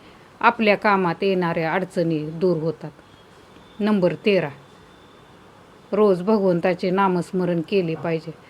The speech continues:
त्यामुळे आपले मन प्रसन्न राहते, मनात वाईट विचार येत नाहीत. नंबर चौदा,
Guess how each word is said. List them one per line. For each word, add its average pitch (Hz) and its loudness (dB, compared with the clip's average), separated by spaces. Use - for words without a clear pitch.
त्यामुळे 214 4
आपले 208 0
मन 185 0
प्रसन्न 175 -2
राहते, 165 -6
मनात 226 4
वाईट 208 2
विचार 196 0
येत 175 -2
नाहीत. 160 -4
नंबर 196 2
चौदा, 175 -2